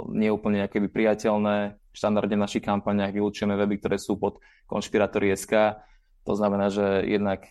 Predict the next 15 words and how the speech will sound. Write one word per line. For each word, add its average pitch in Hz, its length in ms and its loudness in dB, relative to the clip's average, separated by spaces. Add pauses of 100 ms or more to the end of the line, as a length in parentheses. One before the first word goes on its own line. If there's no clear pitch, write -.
nechceme, 107 320 -2
aby 101 120 2
sa 104 120 0
tam 98 80 0
zobrazili 101 400 0
naši 101 240 -4
klienti, 107 640 0
jednak 101 320 -4
nechceme 101 320 -2
ani 101 80 0
my 101 160 0
podporovať 101 640 -2
ako - 80 -20
keby 98 240 0
nejaké 98 320 -2